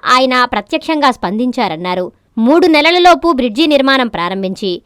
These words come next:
సంవత్సరంలోపు పూర్తి చేస్తామన్నారని, దీనిని స్వాగతిస్తున్నామని అన్నారు. మంత్రి ఈ సందర్భంగా మాట్లాడిన భాష అభ్యంతరకరమని అన్నారు. ప్రజాస్వామ్యంలో మాట్లాడే హక్కు ప్రజలకుందని, ప్రజలు తమ అవసరాలకు అనుగుణంగా పోరాటాలు, నిరసనలు చేస్తారని అన్నారు.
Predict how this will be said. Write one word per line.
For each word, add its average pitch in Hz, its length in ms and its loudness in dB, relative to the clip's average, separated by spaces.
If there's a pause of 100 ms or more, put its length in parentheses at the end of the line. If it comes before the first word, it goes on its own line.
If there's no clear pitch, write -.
సంవత్సరంలోపు 339 720 2
పూర్తి 302 340 -2
చేస్తామన్నారని, 247 880 0 (200)
దీనిని 320 400 4
స్వాగతిస్తున్నామని 269 1040 -2
అన్నారు. 180 420 -6 (220)
మంత్రి 330 420 2
ఈ 320 40 2
సందర్భంగా 302 560 2
మాట్లాడిన 262 580 2
భాష 214 320 -2 (220)
అభ్యంతరకరమని 262 880 -2
అన్నారు. 185 480 -6 (140)
ప్రజాస్వామ్యంలో 349 840 2
మాట్లాడే 285 480 2
హక్కు 262 400 -2
ప్రజలకుందని, 262 840 -2
ప్రజలు 349 380 2
తమ 330 220 4 (120)
అవసరాలకు 320 600 2
అనుగుణంగా 269 680 2
పోరాటాలు, 285 760 4
నిరసనలు 285 560 0
చేస్తారని 254 680 -2
అన్నారు. 180 400 -4